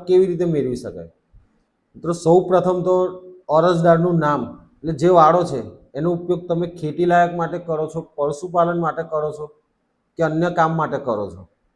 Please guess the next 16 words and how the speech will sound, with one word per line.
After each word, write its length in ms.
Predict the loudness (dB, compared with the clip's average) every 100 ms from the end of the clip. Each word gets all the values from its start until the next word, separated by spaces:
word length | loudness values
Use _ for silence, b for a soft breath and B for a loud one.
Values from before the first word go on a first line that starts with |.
| _ _ _ _ _ _
એની 220 | -6 0 0
વિગત 340 | 0 0 0
લખવી, 380 | 0 -2 -8 -10 -14 -20 -20 _ _ _ _ _ _ _ _ _
વાડાની 600 | 0 2 4 4 2 0 -4 -8 -16 -20 _
ચતુર્દિશા 600 | -2 0 0 0 0 0
દર્શાવવી, 640 | 0 -2 0 0 0 -4 -6 -14 _ _ _ _ _ _ _ 0
એ 100 | 2
રીતે 200 | 4 2
આખી 360 | 0 0 -4
અરજી 520 | 0 2 2 0 0 0 -6 -16 -20 _ _ _ _ -4
અને 140 | -4
કાગળિયા 440 | 2 2 2 0 0
તૈયાર 340 | 0 0 -2
કરવાના 420 | 0 -2 -2 -4
રહે 200 | -4 -6
છે. 120 | -10